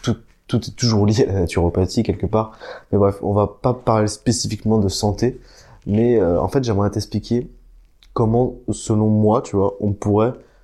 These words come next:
détruire le système dans lequel on vit, dans lequel tout le monde vit, mais personne n'a envie de vivre, tu vois, personne n'a envie de vivre dans ce système, tu vois. Sauf, euh, bah, les, les deux pour cent, les un pour cent qui se gavent, tu vois, qui sont tout en haut de la pyramide et qui se gavent, mais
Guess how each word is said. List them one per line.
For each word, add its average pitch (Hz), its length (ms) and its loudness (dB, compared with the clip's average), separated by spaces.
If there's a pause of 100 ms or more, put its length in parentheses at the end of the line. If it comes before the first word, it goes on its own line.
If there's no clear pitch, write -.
(100)
détruire 123 420 0
le 117 100 0
système - 400 -2
dans 107 100 0
lequel 98 220 -2
on 92 120 0
vit, 127 160 0
dans 123 140 0
lequel 104 340 0
tout - 180 -4
le 170 60 4
monde 135 160 2
vit, 135 160 2
mais 107 120 2
personne 131 420 0
n'a 110 40 2
envie 95 160 2
de - 60 -6
vivre, 139 160 -4
tu - 60 -18
vois, - 120 -6
personne 135 360 0
n'a 120 40 4
envie 98 160 2
de 95 40 0
vivre 110 180 2
dans 101 80 0
ce - 80 -6
système, 113 400 -2
tu - 100 -10
vois. - 200 -8 (440)
Sauf, - 400 -2
euh, 101 180 4
bah, 85 160 2
les, 82 380 0 (400)
les 92 120 4
deux 87 200 0
pour - 240 -6
cent, 110 240 2
les 95 80 4
un 98 100 2
pour 92 220 -8
cent 117 140 -2
qui - 160 -6
se 92 160 2
gavent, 104 360 2
tu - 100 -6
vois, 92 80 0
qui - 80 -10
sont - 120 -8
tout - 180 -6
en 98 60 4
haut 95 40 4
de 92 60 2
la 87 80 2
pyramide 90 400 -2
et 82 80 -2
qui 85 160 -4
se 92 60 -4
gavent, 127 260 0
mais 95 140 0